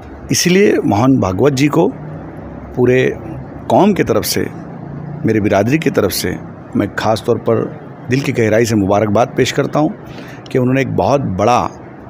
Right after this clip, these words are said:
बयान दिया, जिसके वजह से जैसे जमीयत उलमा से लेकर बड़े-बड़े आलिम लोगों ने, बड़े-बड़े उलमाओं ने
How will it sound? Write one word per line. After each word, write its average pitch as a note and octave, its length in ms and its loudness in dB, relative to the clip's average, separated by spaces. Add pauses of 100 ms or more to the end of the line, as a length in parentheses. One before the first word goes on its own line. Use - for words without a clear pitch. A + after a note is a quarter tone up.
(640)
बयान A2 340 4
दिया, C3+ 300 4 (600)
जिसके C3+ 220 0
वजह C3+ 220 6
से C#3+ 340 4 (160)
जैसे A2+ 200 -2
जमीयत A2+ 360 4
उलमा A#2+ 400 6
से A#2 160 0
लेकर A2+ 420 2
बड़े-बड़े F3+ 440 2
आलिम D3 340 6
लोगों C#3+ 260 6
ने, C#3 120 6
बड़े-बड़े D#3 380 4
उलमाओं C#3 480 6
ने C3+ 220 6